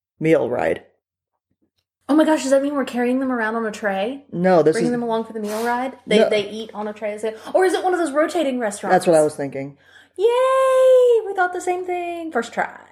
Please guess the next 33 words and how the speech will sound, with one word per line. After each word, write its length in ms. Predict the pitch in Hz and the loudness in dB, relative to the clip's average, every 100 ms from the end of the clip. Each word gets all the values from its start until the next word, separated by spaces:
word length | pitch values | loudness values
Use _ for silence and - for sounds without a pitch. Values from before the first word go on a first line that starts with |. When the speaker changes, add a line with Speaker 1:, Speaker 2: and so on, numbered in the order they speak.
| - - | -20 0
Speaker 1:
First 240 | 190 226 | 0 2
try. 600 | - 113 - - - - - - _ - | 0 2 2 -2 -4 -8 -12 -20 _ -12
We 180 | 139 | -10
completely 440 | 139 - 135 147 139 | -10 -14 -4 -4 -4
forgot 280 | 143 147 151 | -6 -4 -2
about 180 | 160 | -4
the 60 | 196 | -6
tray. 420 | 196 156 98 87 - - | -2 0 0 -2 -10 -4
So 140 | - | 2
anyway, 640 | 240 330 330 190 135 - 214 - 330 349 - - | 2 4 4 4 2 -6 -12 -10 -10 -12 -16 -20
Speaker 2:
<laughs> 200 | _ - | _ 0
Speaker 1:
what's 200 | 320 330 | 2 2
on 140 | 285 | 2
the 60 | 240 | 2
menu 280 | 185 156 143 | 2 0 -4
for 100 | 139 | -6
today? 360 | 127 - 139 - _ _ _ _ - - | -4 -4 -6 -14 _ _ _ _ -20 -4
Speaker 2:
Um, 380 | 214 214 208 202 _ _ _ _ _ _ _ | 0 0 -2 -8 _ _ _ _ _ _ _
a 60 | 208 | -6
cat 280 | 208 196 - | -2 -2 -4
sneezing. 300 | - - - - - - - _ _ _ _ - - | -14 -14 -12 -12 -14 -16 -20 _ _ _ _ -20 -16
<laughs> 180 | 254 262 254 240 - 262 - - - - 359 - - - - | -4 -2 -2 -6 -4 -4 -4 -6 -4 -2 -4 -4 -16 -20 -2
So 120 | 247 | -2
it's 100 | 233 | 0
not 180 | 330 - | -2 -6
potato. 340 | - 185 - - _ _ - | -6 -6 -6 -12 _ _ -2
Speaker 1:
Oh, 360 | 226 180 - - | 4 4 4 2
that 120 | 196 | 2
was, 100 | 196 | 2
that 240 | - - 190 | -2 -2 -2
was 140 | 190 | 0
smoke, 260 | - 185 185 | 0 -2 -2
though. 280 | 123 - | -4 -4